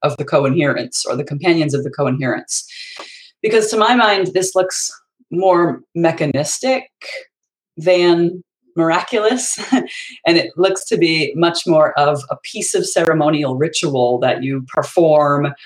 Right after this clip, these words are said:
and it has to happen if you execute the formula correctly, rather than a much more Christian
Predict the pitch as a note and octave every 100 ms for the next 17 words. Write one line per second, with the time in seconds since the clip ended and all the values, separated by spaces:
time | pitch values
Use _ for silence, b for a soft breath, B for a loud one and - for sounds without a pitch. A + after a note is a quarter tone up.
0 | B _ - D#3+ D3+ F3+ E3+ - D#3 D#3+
1 | - C3+ B2+ C#3 C3 C3 - - - C#3+
2 | C#3+ D#3+ F#3 A3 G#3 A3 A#3 A3+ A3 B
3 | B B D#3+ E3 D#3+ D#3+ D3+ D#3 D3+ C#3+
4 | C#3+ C#3+ _ _ - D3+ D3+ C#3+ - D#3+
5 | D3 C#3 C3+ C3 - - F3 - D3+ C#3
6 | C3+ C3+